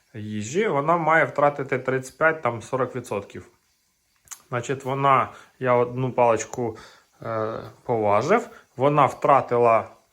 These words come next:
десь тридцять три відсотки. Тобто, в принципі, вже можна її їсти вже. Е, але що я хочу зробити? Я хочу це все підкоптити разом з ікоркою. І тоді вона буде,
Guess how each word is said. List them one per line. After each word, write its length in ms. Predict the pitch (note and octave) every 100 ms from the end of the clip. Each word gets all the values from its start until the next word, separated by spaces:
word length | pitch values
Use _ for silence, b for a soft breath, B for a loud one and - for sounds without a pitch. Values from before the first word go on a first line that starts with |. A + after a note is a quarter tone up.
| _ B3 E4+
десь 340 | E3 C#3+ C3+ -
тридцять 460 | - B2 - A#2
три 160 | - D3
відсотки. 480 | G#2+ - A2 - A#2
Тобто, 280 | B2+ A#2+ - _ -
в 140 | -
принципі, 440 | G#3 C#3 C3+ C3
вже 180 | B2+ B2
можна 420 | B2 C3+ A#2+ C3
її 300 | B2+ A#2+ A#2
їсти 380 | C3+ C3 - C#3
вже. 360 | B2 C#3 G#3 A#3 B B B B -
Е, 420 | B2 B2 A#2+ A#2+ -
але 260 | D#3 E3
що 260 | D#3 - D#3
я 100 | C3+
хочу 320 | C#3 B2 B2
зробити? 600 | A#2 A2+ G#2 A#2 - G#3
Я 120 | D3+
хочу 340 | D3 E3+ E3 C#3
це 140 | C#3+
все 220 | B2+ C3
підкоптити 920 | B2 B2+ - A2+ - - G2+ - F#3+ G3 B B B B -
разом 480 | A#2 A#2+ C#3 G3+ F#3
з 140 | F3
ікоркою. 640 | G3+ D#3 B2 G2+ F#2+ G2 G2+ _ B B B B _
І 280 | D#3+ G3 G3
тоді 320 | G3 D#3+ F3
вона 260 | G3 F3+ F3
буде, 380 | E3+ E3+ F3